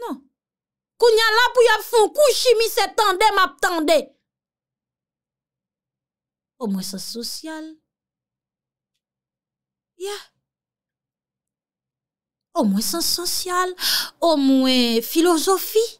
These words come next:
Men, lachimi, lachimi, mesye fizik, mesye, ah, la matematik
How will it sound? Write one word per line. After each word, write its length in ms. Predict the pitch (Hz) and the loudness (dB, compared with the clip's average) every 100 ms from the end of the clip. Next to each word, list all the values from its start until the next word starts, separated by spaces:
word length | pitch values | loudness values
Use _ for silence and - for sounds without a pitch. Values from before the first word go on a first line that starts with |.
| _ _ _ _ _ _ _ _ _ _ _ _ _ _ _ _ _ _ 285 - | _ _ _ _ _ _ _ _ _ _ _ _ _ _ _ _ _ _ -20 2
Men, 200 | 302 381 | 2 4
lachimi, 1080 | 370 339 - 339 285 277 254 233 - - - | 2 2 2 4 4 6 6 2 -4 -18 -6
lachimi, 500 | - 359 - 370 269 | -2 -2 -2 0 2
mesye 500 | 233 214 - - - - _ _ _ _ _ _ - | 2 0 -6 -10 -12 -16 _ _ _ _ _ _ -8
fizik, 600 | - 415 262 202 302 294 | 0 0 0 -2 -2 2
mesye, 760 | 269 269 254 - 269 247 220 - - | 4 4 2 -2 2 4 2 -2 -6
ah, 200 | 294 381 370 _ _ _ _ _ _ _ _ _ _ _ _ _ _ _ _ - | -2 -2 -2 _ _ _ _ _ _ _ _ _ _ _ _ _ _ _ _ 2
la 200 | 440 440 | 2 4
matematik 880 | 370 359 349 311 277 - 311 294 | 0 2 2 2 0 -4 -6 -6